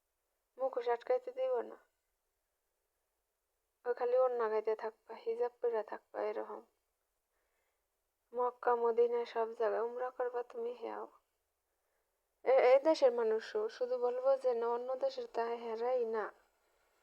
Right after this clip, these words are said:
এটা যত মানুষ আহে, মহিলা, বাচ্চা, যারাই আহুক উমরা করতে, কেউ এই মুখোশ পরে না।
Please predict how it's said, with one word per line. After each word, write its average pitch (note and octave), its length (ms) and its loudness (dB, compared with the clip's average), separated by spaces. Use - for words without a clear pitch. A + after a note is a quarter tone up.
এটা B3 180 4
যত B3+ 340 4
মানুষ C#4+ 420 4
আহে, B3+ 200 0
মহিলা, A#3 640 0
বাচ্চা, G#3+ 560 -2
যারাই B3 500 2
আহুক A3+ 380 -2
উমরা A#3 220 -6
করতে, A3+ 360 -12
কেউ B3 280 0
এই A#3 280 -2
মুখোশ A#3 420 -4
পরে G#3+ 300 -6
না। G#3 160 -10